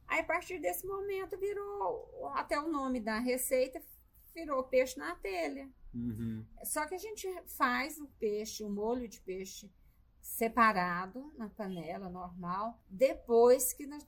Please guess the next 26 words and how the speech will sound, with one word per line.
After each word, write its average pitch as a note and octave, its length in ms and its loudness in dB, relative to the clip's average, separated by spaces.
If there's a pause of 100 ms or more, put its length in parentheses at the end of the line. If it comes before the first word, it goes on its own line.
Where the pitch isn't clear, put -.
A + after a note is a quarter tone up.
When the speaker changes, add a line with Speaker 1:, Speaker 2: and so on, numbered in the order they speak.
Speaker 1:
coloca-se A#3 640 4
na A3 260 -4 (160)
telha G#3+ 480 4
pra A#3+ 260 0
ir B3 240 -6
pro D#4+ 140 -8
forno C#4 800 8 (120)
gratinar. C#4+ 960 -4
Speaker 2:
Entendi. G3+ 380 -8
Speaker 1:
Porque G3 160 -2
aí A3 80 -2
coloca A#3+ 680 0
a F#3+ 880 -6 (180)
Speaker 2:
Queijinho. G#2 540 -4 (560)
Speaker 1:
Não, C4 400 -4
a C4 80 -8
gente C#4 400 -12
coloca B3 520 0
é B3 200 -2
a B3 140 -4
farinha B3 320 -2
de C#4 140 -12
rosca A#3 520 0 (220)
Speaker 2:
Ah. F#3+ 500 2
Speaker 1:
por A#3 120 4
cima. G#3 560 -4